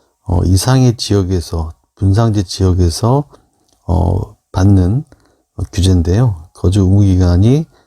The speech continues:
어, 역시 또 본 아파트 주택법 시행, 어, 주택법 제오십칠 조의 제일 항 주택법 시행령, 어, 에 의해서 수도권에 공급하는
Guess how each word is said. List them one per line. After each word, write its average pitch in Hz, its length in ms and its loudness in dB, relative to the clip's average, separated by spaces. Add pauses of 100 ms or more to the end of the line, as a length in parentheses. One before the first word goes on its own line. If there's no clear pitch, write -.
(420)
어, 98 100 -2
역시 95 300 -2
또 98 200 -2
본 101 240 -2
아파트 98 720 -4
주택법 - 580 -6
시행, - 380 -2
어, 90 60 2
주택법 104 760 -6 (480)
제오십칠 98 1000 -2
조의 123 360 0
제일 95 480 -4
항 92 320 -2 (380)
주택법 - 520 -6
시행령, 139 720 0 (760)
어, 87 440 -2
에 95 80 2
의해서 95 640 0 (600)
수도권에 143 400 0
공급하는 113 680 -2